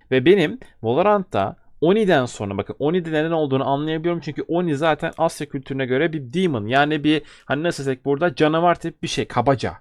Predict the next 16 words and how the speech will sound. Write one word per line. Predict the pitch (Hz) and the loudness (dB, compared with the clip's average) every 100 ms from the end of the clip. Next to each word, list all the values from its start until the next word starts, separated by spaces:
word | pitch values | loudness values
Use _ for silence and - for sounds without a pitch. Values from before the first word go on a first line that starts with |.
| - | -2
Orada | 131 147 175 | 2 4 4
anlayabiliyorum | 175 175 165 165 175 123 | 4 2 2 2 0 -2
neden | 110 120 120 | -2 -2 -2
katana'nın | 120 127 117 113 | -4 -4 -4 -4
kanından | 117 113 107 | -4 -2 -4
çıkmadığını. | - - 107 92 90 - - - - | -6 -8 -6 -6 -6 -10 -18 -14 0
Ama | 180 180 | 2 2
Exo | - 170 185 - 180 | 2 0 0 -4 -4
bıçağında | 131 - 104 98 104 127 - - | -4 -2 -2 0 -2 -4 -8 -6
neden | 123 147 180 | 0 2 0
çıkmadığını | - - 147 139 151 185 - - | -2 -2 0 2 0 -2 -4 -2
anlayamıyorum. | 127 135 135 120 104 80 73 _ | 2 2 2 0 -2 -6 -10 _
Ha, | 101 | -6
şöyle | - 180 180 | 2 4 6
anlıyorum | 147 117 110 101 | 4 2 0 0
aslında. | 98 - 107 123 190 | -4 -6 -6 0 -2